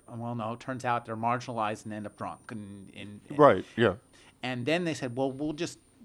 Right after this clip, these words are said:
Speaker 1: mark off the territory and say hi to 'em." And, but that's still, the disease would wipe 'em out. Now the idea is we wanna stay out of touch with them, but kinda get to know them.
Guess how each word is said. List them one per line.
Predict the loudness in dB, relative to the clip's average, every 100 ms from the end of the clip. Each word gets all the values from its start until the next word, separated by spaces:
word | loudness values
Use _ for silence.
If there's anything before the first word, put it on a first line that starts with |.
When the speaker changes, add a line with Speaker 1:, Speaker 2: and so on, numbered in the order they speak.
| -16
Speaker 1:
mark | 0 4 4 4
off | 0 0
the |
territory | -4 -2 -2 0 -2
and | -2
say | -6 -8
hi | -6 -6
to | -8 -14
'em." | -20 -20
And, | -16 -14 -14 -16 _
but | -6 -2
that's | -4 -4
still, | 2 2 2 -2 -18 -14
the |
disease | -4 -4 -4 -6 -6
would | -8 -12 -12
wipe | -12 -14
'em | -20
out. | -20 -20 -20 -20 -20 -8
Now | -4 -2
the | 0
idea | -2 -2 -4 -6 -6
is | -12 -14 -18 -20 -20 _
we | -6 -6
wanna | -6 -4 -4 -2 -6
stay | -6 -4 -4 -4
out | -4 0
of | -2 -4
touch | -12 -12 -12 -14
with | -16
them, | -14 -16 -16 -20 _
but | -16
kinda | -10 -6 -4
get | -4 -6
to | -8 -6
know | -6 -4 -4 -4
them. | -8 -10 -16